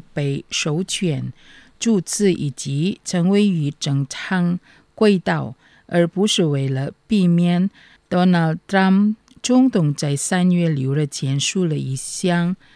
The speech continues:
行政命令的目的。这项指导还包括他们得到一场的例子，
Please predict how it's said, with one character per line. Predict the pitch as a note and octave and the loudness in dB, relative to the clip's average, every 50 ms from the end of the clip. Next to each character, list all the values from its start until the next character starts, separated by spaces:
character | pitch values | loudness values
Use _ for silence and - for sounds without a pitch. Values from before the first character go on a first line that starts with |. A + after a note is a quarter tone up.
| _ _ - - _ _ | _ _ -20 -20 _ _
行 | - - - B3 A#3+ A#3+ B3 | -10 -6 2 4 6 6 6
政 | B3 - F#3+ E3 D#3 D3 | 6 4 2 2 2 4
命 | D3 C#3 C3 C3 C#3 D3+ | 2 2 2 2 0 2
令 | E3 E3+ F3 | 2 2 0
的 | D#3+ D#3 C3+ | 0 0 0
目 | D3 F3 F3+ D#3 | 2 2 2 2
的。 | - - D#3 C3+ B2+ C3 - _ _ _ _ _ _ _ _ _ _ _ | 0 -2 -6 -6 -6 -8 -12 _ _ _ _ _ _ _ _ _ _ _
这 | - - F3 | -4 -2 -2
项 | F#3+ - - F#3 D#3+ D3 | 0 2 2 2 2 2
指 | C3+ - - - C3+ | 0 -2 -4 -4 -2
导 | C3 D#3+ D#3+ D#3+ C#3 C3+ | 0 0 0 0 -2 -4
还 | - - - D3 C#3+ | -6 -8 -6 -6 -6
包 | C#3 - - D3+ C#3+ | -6 -6 -6 -4 -4
括 | E3+ - - - C#3 B2+ B2+ C#3 D#3 - | -4 -6 -6 -6 -4 -4 -4 -6 -8 -8
他 | - - D3+ C#3+ | -8 -6 -2 0
们 | C#3+ D#3 D#3+ | 0 0 0
得 | D#3+ F#3 F3+ F3 | 0 0 -2 -2
到 | F3 - D#3+ C3+ C3 C3 B2+ - - - - _ _ | -2 -4 -6 -4 -4 -6 -8 -10 -16 -20 -20 _ _
一 | - E3+ F#3+ | -4 -4 -4
场 | G3 - - - D3 C#3 C#3 C#3 | -4 -4 -8 -6 -2 0 0 0
的 | C#3 E3 | 0 0
例 | F3 F#3 F3 D3+ | -2 0 -2 -2
子， | - - - C#3 B2+ B2 C3+ | -4 -6 -6 -6 -6 -8 -8